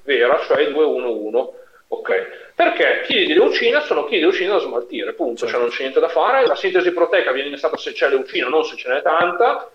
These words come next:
Speaker 1: se ce
Speaker 2: Ne
Speaker 1: n'è
Speaker 2: basta
Speaker 1: troppa
Speaker 2: un
Speaker 1: dovrebbe essere
Speaker 2: minimo.
Speaker 1: sm-, dovrebbe essere smaltita comunque, perché tu hai rotto l'equilibrio e quindi ecco che, eh, torniamo a quel casino lì. No, gli ramificati secondo me sono molto, molto, eh, sfruttabili invece come fonte energetica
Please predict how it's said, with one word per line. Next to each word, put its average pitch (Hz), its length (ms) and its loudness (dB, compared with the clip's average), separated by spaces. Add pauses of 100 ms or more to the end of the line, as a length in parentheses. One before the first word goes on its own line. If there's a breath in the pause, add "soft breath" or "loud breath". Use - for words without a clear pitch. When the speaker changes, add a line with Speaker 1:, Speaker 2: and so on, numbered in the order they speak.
Speaker 1:
se 262 140 0
ce 220 120 0
Speaker 2:
Ne 190 80 4
Speaker 1:
n'è 190 40 2
Speaker 2:
basta 202 320 4
Speaker 1:
troppa 165 80 4
Speaker 2:
un 156 40 4
Speaker 1:
dovrebbe 170 240 4
essere 175 160 2
Speaker 2:
minimo. 120 260 -6
Speaker 1:
sm-, - 80 -16 (720)
dovrebbe 190 580 4
essere 190 300 2
smaltita 185 680 0
comunque, 165 480 2
perché 135 220 -2
tu 220 80 4
hai 156 80 6
rotto 175 280 4
l'equilibrio 180 680 2
e 170 80 2
quindi 156 300 -2
ecco 151 220 0
che, 135 360 0
eh, 117 340 2
torniamo 135 340 0
a 127 40 -4
quel 135 140 -2
casino 131 260 -4
lì. 98 100 -10 (380 loud breath)
No, 160 380 4
gli 190 280 4
ramificati 202 520 2
secondo 170 240 2
me - 60 0
sono 143 180 -6
molto, 160 520 2
molto, 131 800 2
eh, 117 120 2
sfruttabili 131 800 0
invece 131 580 0
come 131 220 -2
fonte - 300 0
energetica 127 800 0